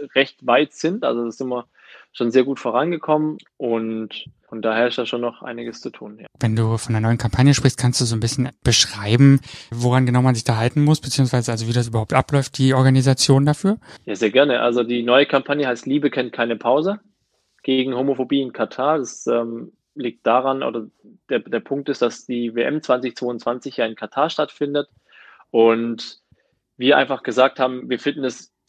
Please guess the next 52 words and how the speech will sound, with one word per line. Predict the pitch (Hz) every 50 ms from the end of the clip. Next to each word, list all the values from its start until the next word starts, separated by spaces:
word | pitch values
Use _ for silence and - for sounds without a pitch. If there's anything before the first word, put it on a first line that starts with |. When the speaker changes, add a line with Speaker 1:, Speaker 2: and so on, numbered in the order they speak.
| _ _ -
Speaker 1:
absolut, | 143 143 - - - 151 143 - - -
ähm, | 160 139 127 127 123 120 120 117 117 113 _ _ _ _ _ - -
cool, | - 175 190 190 185
dass | 170 151 135 - -
eine | 143 135 127
W | 120 127
M | 135 147 151
auch | 143 135 131
mal | 135 131 131 131
in | 131 127
den, | 123 120 120 120 120 -
äh, | -
arabischen | 131 123 123 120 107 113 135 165 185 170 - - 160
Ländern | 156 156 156 156 151 147
stattfindet, | - 151 147 - - - 147 143 135
auch | 123 120 117 - -
in, | 127
in | 127 135 135 131 135 131 127
einem, | 120 117 117 127
in | 131 123 117
einem | 113 117
neuen | 117 117 123 131 127 127
Land, | 123 127 143 165 156
wo | 139 135
es | - -
noch | 120 110
nie | 123 139 170 190 175
war. | 170 165 165 165 160 - _ _ _ - _ _ _ _
Wir | _ 120 104
finden | - - - 151
es | 139 -
auch | 143 135 -
völlig, | - - 143 151 160 151 - - -
ähm, | 147 131 131 127 127 139 -
in | - 135 127
Ordnung, | 127 123 131 143 151 147 139 131
dass | 131 123 -
eine | 131 117 117
W | 123
M | 139 135
in, | 127 127 123 123 - - _
in | - -
unserem | - 165 180 202 208 208 196 190 175 160
Winter | 165 180 185 185 190
stattfindet, | 180 - - 175 - _ _ - 190 185 151
was | 127 113 -
bei | - 123
denen | - 127 127 139 131
ja | 123 110
der | 110 107 101
Sommer | - 113 127 156 170 175
ist. | 185 202 208 - - _